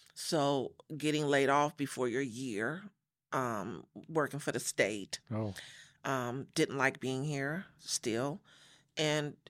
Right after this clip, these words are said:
Speaker 1: just everything that happened after that, it was just like a ripple effect. One, two, three, just continuing.
Speaker 2: Mm.
Speaker 1: Um, so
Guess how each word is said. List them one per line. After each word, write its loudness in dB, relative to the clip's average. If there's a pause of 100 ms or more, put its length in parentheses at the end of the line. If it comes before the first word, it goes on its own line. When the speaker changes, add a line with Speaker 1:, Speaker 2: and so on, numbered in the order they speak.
(120)
Speaker 1:
just 2
everything 4
that 2
happened 2
after 2
that, 4
it 0
was -2
just -2
like 0 (520)
a 0
ripple 2
effect. -4
One, 0
two, -2
three, -4
just -2
continuing. -4 (720)
Speaker 2:
Mm. 0
Speaker 1:
Um, 2
so 6